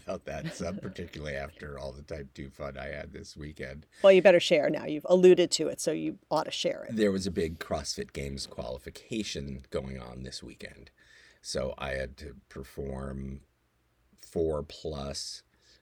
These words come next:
Speaker 1: arduous, intense, five minute to twenty minute, very hard workouts over the course of the weekend. And they, while I'm doing it, you know, there's, there's no fun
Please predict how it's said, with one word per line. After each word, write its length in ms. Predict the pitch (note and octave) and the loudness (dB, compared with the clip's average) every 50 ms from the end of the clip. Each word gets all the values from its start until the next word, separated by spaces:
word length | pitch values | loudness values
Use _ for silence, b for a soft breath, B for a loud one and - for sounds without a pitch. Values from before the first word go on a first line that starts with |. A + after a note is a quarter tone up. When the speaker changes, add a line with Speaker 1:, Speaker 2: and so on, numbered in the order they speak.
| _ _ _ _ | _ _ _ _
Speaker 1:
arduous, 760 | - E2+ E2+ E2 D#2+ D#2+ D#2+ E2+ D2+ D2 C#2+ C#2+ - - - - | -6 -4 -2 -2 -2 -4 -4 -4 -4 -2 -2 -4 -4 -6 -8 -8
intense, 1120 | - D#2+ D2 C#2 - - - - F2 D2+ C#2 C#2 C#2+ C#2+ - - - - - - - - _ - - - - - - | -8 -8 -8 -8 -10 -14 -12 -8 -6 -6 -6 -6 -8 -8 -6 -4 -4 -4 -4 -6 -8 -10 _ -20 -20 -20 -20 -16 -10
five 420 | - D#2+ D#2+ D#2 D#2+ E2+ E2 D#2+ | -8 -6 -4 -4 -4 -6 -6 -6
minute 440 | D#2 D#2 D2+ D2 D2 D2 C#2+ C#2 C#2 _ - | -6 -6 -4 -4 -4 -6 -6 -8 -10 _ -12
to 260 | - D2+ C#2+ C#2+ C#2+ - - | -10 -8 -8 -10 -10 -14 -18
twenty 460 | - - - F2+ E2+ D#2 D#2 D#2 D2+ | -18 -12 -8 -6 -6 -4 -4 -4 -6
minute, 400 | C2+ C2 C#2+ C#2 C#2 C#2+ C2 - _ _ _ _ _ _ _ _ - _ _ _ _ - | -6 -6 -8 -8 -8 -8 -10 -12 _ _ _ _ _ _ _ _ -20 _ _ _ _ -20
very 480 | C3+ - E2+ D#2 D2 C#2+ C#2 C#2+ C#2+ C#2+ | -12 -6 -4 -2 -2 -2 -2 -2 -4 -6
hard 540 | - - C#2 C2 B1+ C2 C2 B1+ B1 B1 - - - | -6 -6 -6 -4 -4 -6 -6 -8 -12 -14 -18 -14 -12
workouts 480 | D2+ C2 - - B1 A1 A#1 - - | -10 -10 -10 -10 -10 -10 -10 -10 -10
over 140 | A1+ A#1+ B1 | -12 -12 -12
the 80 | - - | -12 -14
course 260 | - B1 A1+ A1+ - | -12 -12 -12 -12 -12
of 60 | C2+ | -14
the 80 | C2 A#1+ | -12 -10
weekend. 500 | B1 B1 - - B1+ G1+ G1+ - B1 - - _ _ _ _ - _ _ _ _ _ | -12 -12 -10 -10 -12 -12 -12 -14 -18 -20 -20 _ _ _ _ -20 _ _ _ _ _
And 680 | - D2 C2 B1+ B1+ A#1+ A#1+ A#1+ A#1+ B1 B1 B1+ C2+ - _ _ _ _ _ _ _ _ _ _ _ _ _ _ _ | -10 -8 -8 -8 -8 -10 -10 -12 -12 -12 -12 -12 -14 -16 _ _ _ _ _ _ _ _ _ _ _ _ _ _ _
they, 520 | - F2 F2 D#2+ D#2 D#2 D2 - C2+ E2+ D#2 | -12 -6 -4 -2 -2 -2 -6 -8 -8 -10 -8
while 300 | D2 D2+ D#2+ D#2+ D#2+ D#2 | -8 -6 -6 -4 -4 -4
I'm 140 | D2 C#2 C#2 | -4 -6 -6
doing 260 | C2+ F2 A#2 D3 A2+ - | -2 2 4 4 4 2
it, 220 | - - F2+ F2 D2+ | -4 -8 -8 -8 -8
you 240 | D2+ E2 D#2 C#2 C2+ | -8 -8 -8 -8 -8
know, 100 | C2+ C#2 | -10 -8
there's, 400 | D2 F#2 G#2 G#2+ F#2+ D#2+ D#2+ B1+ | -8 -6 -6 -6 -6 -8 -10 -12
there's 280 | B1 E2+ G#2 A2 G#2+ G2+ | -8 -6 -4 -4 -4 -4
no 140 | F2+ E2 D#2 | -4 -4 -6
fun 340 | D#2 - F2+ G2+ G2+ D2+ | -6 -6 -4 -4 -4 -6